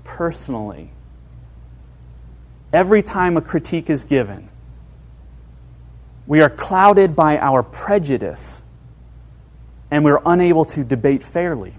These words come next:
We're unable to discuss fairly and openly and graciously. Here's the difference between mo-, being motivated by truth and motivated by prejudice. One of my favorite pastors, Tim Keller,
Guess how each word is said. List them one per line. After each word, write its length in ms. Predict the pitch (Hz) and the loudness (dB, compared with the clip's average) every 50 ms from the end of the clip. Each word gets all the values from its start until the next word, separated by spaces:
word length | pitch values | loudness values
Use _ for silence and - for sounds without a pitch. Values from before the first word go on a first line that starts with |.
| - | -12
We're 160 | - 120 113 131 | -10 -8 -6 -4
unable 300 | 135 139 139 127 131 127 | -4 -4 -4 -4 -6 -10
to 240 | - - 143 131 | -10 -10 -10 -10
discuss 640 | 117 131 120 - - - - 143 139 131 - - - - - - - - - - - | -8 -10 -12 -12 -14 -8 -6 -6 -6 -6 -10 -16 -20 -20 -20 -20 -20 -20 -20 -20 -20
fairly 560 | - - - - 175 170 170 156 131 123 113 | -20 -14 -4 -2 0 0 2 0 -2 -2 -4
and 160 | 107 113 117 - - | -6 -8 -8 0 4
openly 640 | 156 175 170 170 - 139 120 104 98 92 92 - - - - - - - - | 6 6 6 4 0 -4 -4 -6 -8 -12 -16 -20 -20 -20 -20 -20 -20 -16 -10
and 180 | - 131 127 113 | -6 -6 -6 -6
graciously. 840 | - 131 139 143 151 151 147 - 127 113 - - 113 95 92 98 - - - - - - - - - - - - - - - - - - - - - | -6 -2 -2 0 0 -2 -4 -10 -14 -14 -14 -14 -16 -16 -16 -18 -20 -20 -20 -20 -20 -20 -20 -20 -20 -20 -20 -20 -20 -20 -20 -20 -20 -20 -20 -20 -2
Here's 200 | - 185 190 185 | 0 0 4 4
the 100 | 202 156 | 2 2
difference 400 | 131 170 180 170 - 156 143 - | 4 0 0 0 -2 -4 -4 -2
between 460 | - 147 131 - - 143 135 123 113 - - - - - - - - - - - - - - | -4 -6 -6 -4 -4 -4 -4 -4 -4 -8 -16 -20 -20 -20 -20 -20 -20 -20 -20 -20 -20 -14 -2
mo-, 240 | 143 151 156 165 156 | 2 4 4 4 4
being 220 | - 165 160 156 | 2 2 2 4
motivated 380 | 156 156 156 143 156 151 147 127 | 4 2 2 2 2 0 0 0
by 160 | 131 127 117 | 0 0 0
truth 580 | - - - - 196 185 170 147 139 131 - - - | -4 -8 -4 0 2 4 4 4 2 0 -2 -6 -8
and 100 | 147 139 | -4 -2
motivated 440 | 139 143 143 135 143 143 135 135 117 | -2 -2 -2 0 -2 0 -2 -2 -2
by 160 | 127 120 117 | -2 -4 -4
prejudice. 840 | - - - - 175 160 156 131 120 117 104 98 - - - - - - - - - - - - - - - - - - - - - - | -6 -8 -8 -2 0 0 0 0 -4 -8 -8 -8 -10 -12 -16 -16 -18 -20 -20 -20 -20 -20 -20 -20 -20 -20 -20 -20 -20 -20 -20 -20 -12 -4
One 80 | 160 | -2
of 0 | |
my 100 | 151 139 | -2 -2
favorite 280 | 120 - 151 143 139 135 | 0 4 6 6 6 6
pastors, 420 | - 143 147 139 131 - 135 123 | 4 -2 -4 -6 -4 -6 -12 -10
Tim 180 | - 151 143 131 | -6 -6 -6 -6
Keller, 400 | - - 151 147 143 135 127 | -4 -2 2 2 4 2 2